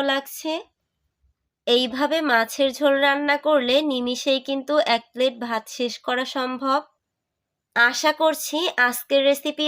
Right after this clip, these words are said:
আপনাদের ভালো লেগেছে। আজকের মতো এখানেই বিদায় নিচ্ছি।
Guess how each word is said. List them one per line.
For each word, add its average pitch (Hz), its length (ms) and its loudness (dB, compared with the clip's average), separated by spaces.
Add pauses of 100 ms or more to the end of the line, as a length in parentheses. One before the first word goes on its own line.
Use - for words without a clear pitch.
আপনাদের 285 360 4 (180)
ভালো 247 220 2 (100)
লেগেছে। 269 460 0 (1040)
আজকের 254 560 2
মতো 302 240 2 (240)
এখানেই 277 440 -2
বিদায় 285 320 2
নিচ্ছি। 294 400 -8